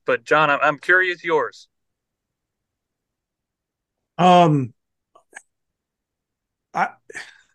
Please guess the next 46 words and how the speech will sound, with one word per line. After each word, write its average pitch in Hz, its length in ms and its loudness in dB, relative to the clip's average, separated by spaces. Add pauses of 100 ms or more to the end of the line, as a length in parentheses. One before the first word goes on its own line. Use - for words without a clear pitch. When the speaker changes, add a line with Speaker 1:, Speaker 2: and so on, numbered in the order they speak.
Speaker 2:
we're, 170 140 -8 (260)
we're 147 120 2
talking 180 240 2
about 208 160 6
the 127 60 -4
playoff 143 400 0
committee, 123 300 -2
right? 151 300 0
'Cause 135 260 -2 (240)
I 147 140 -4
have 143 260 -2 (960)
Speaker 1:
Yeah, 143 260 0
we're 131 140 -2
talking 160 240 0
about 156 200 0
wi-, 147 260 -2
if, 151 260 -4
if 170 160 -6
Florida 170 300 -4
State 151 240 -4
runs 143 260 -6
the 139 80 -12
table, 123 580 -4
is 127 180 -6
there 135 240 4
a 127 120 -2
chance 143 480 -4
that 139 140 -8
you, 139 160 -8 (240)
do 139 100 -16
you 147 100 -6
believe 147 400 0
that, 139 280 2
that 135 260 2
fans 147 320 0
have 143 140 2
a 131 40 -4
reason 160 340 -4
to 156 60 -4
be 143 140 -8
concerned 135 500 -2
they 127 120 -2
could 143 160 -14
be 135 100 -10
left 135 320 0
out 123 340 0